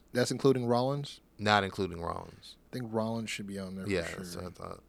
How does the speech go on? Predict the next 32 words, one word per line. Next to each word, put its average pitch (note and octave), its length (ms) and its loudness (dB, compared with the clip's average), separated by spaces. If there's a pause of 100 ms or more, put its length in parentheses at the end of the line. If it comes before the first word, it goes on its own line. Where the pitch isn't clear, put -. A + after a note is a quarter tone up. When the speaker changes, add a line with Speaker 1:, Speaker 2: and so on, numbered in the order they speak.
(1200)
Speaker 1:
'Cause - 120 -10
he's C#3 160 0
just - 240 -6
Speaker 2:
And G#2+ 200 -2
I, A#2 100 2
Speaker 1:
always - 120 -4
Speaker 2:
and B2 140 0
again, B2 220 4
I, - 20 2
th-, A2+ 60 2
I - 20 4
Speaker 1:
dependable. C3 220 2
Speaker 2:
almost C#3 280 2
feel C#3 80 0
like, B2 160 0
does A2 220 0
Reigns A2 480 -2
need G#2 300 -2
M G#2 180 0
V F#2+ 120 0
P G2+ 240 -4
of F2+ 60 -2
the F#2 80 -2
year F2+ 160 -2
if F2 80 -4
he's F2+ 180 -6
nominated F2 400 -4
for F2+ 120 -8
Wrestler F2 360 -6
of E2 60 -8
the E2 60 -12
Year? E2 240 -12